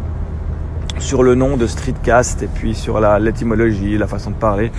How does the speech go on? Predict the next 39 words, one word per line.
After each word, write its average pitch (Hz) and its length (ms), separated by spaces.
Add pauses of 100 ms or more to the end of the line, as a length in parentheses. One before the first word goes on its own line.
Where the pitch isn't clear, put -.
(380)
Euh, 120 400
c'est 127 180
vrai 135 200
que 131 160
je 123 100
pourrais 131 360
appeler 127 260
ça 131 280
aussi 131 380
un, 110 360 (120)
<laughs> - 180
un 135 120
brutcast, 135 920 (520)
parce 117 220
que, 127 80
bah, 113 160
moi 120 220
aussi 135 340
je 120 100
l'enregistre 110 480
de 123 60
manière 110 380
vraiment, 113 480
euh, - 840
vraiment 135 360
brute, 143 480
euh, 120 260
sans 131 260
fioriture. 135 680
De - 40
temps 131 200
en 147 100
temps, 151 320
euh, 120 160
vu 123 160
que - 40
je 127 120
suis - 20
sur 143 220